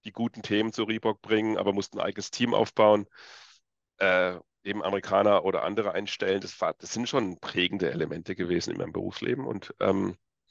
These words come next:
ja, also ich, klar hat man auch ganz, und, und Dubai ist sowieso ein Melting Pot an verschiedenen Kulturen und Themen. Hatte da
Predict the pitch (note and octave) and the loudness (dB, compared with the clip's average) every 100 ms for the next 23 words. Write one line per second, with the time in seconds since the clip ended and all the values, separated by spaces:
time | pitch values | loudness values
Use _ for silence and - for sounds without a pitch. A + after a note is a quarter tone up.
0 | _ _ - - _ _ - C3 F3+ G2 | _ _ -20 -20 _ _ 4 6 6 6
1 | G#2+ F2 F#2 - F#2+ G2 F#2+ - G2 E2+ | 4 2 -4 2 4 4 2 -2 0 0
2 | F2+ G2+ - A2 G2 - G#2+ A#2 A#2 G#2 | 0 -2 -2 -8 -8 -8 -2 0 4 4
3 | A2 G#2 G2 F#2+ B2 G#2 F#2+ F#2 - G2+ | 4 -2 -2 0 0 -2 0 0 0 -10
4 | - F#2+ - F2+ - - G2 F2+ E2+ - | -2 -2 -2 -8 -8 -8 -10 -10 -12 -12
5 | F#2+ - F#2+ F#2+ F2 - - F2+ G#2+ G2+ | -10 -2 2 2 0 -6 -4 -2 0 -2
6 | F#2+ F#2 F#2+ | -2 -4 -4